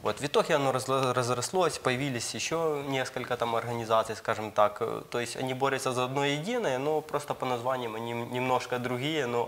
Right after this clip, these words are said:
опять же, есть в контексте слова "дорожный контроль". Вот. И, м,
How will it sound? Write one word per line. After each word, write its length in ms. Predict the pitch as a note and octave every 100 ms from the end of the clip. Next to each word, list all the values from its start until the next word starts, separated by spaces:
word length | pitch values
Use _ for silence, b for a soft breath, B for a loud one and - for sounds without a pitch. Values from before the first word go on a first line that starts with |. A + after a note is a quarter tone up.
| -
опять 240 | - B2
же, 100 | A#2
есть 280 | A2+ A#2+ -
в 20 |
контексте 480 | B2 A2+ A#2 - A2
слова 400 | - A#2 A#2 A2+
"дорожный 380 | G2+ G#2 G2+ F#2
контроль". 380 | F#2+ - - - B B B B B B B B
Вот. 260 | A2 G2+ F#2 - -
И, 540 | B2 D3+ F3 F#3 F#3 F3
м, 300 | F#3 F3+